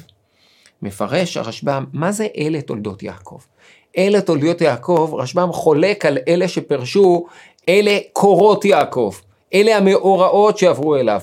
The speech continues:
אומר הרשב"ם, מה זה תולדות יעקב? מי נולד ממנו? התולדות שנולדו ממנו. ובעצם אומר הרשב"ם, בעצם תחילת פרשת וישב היא פשוט כותרת לכך שהפרשות הבאות יספרו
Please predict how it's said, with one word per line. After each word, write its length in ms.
אומר 280
הרשב"ם, 500
מה 140
זה 140
תולדות 600
יעקב? 440
מי 480
נולד 460
ממנו? 380
התולדות 800
שנולדו 420
ממנו. 400
ובעצם 400
אומר 160
הרשב"ם, 480
בעצם 340
תחילת 420
פרשת 340
וישב 320
היא 160
פשוט 280
כותרת 760
לכך 460
שהפרשות 640
הבאות 320
יספרו 800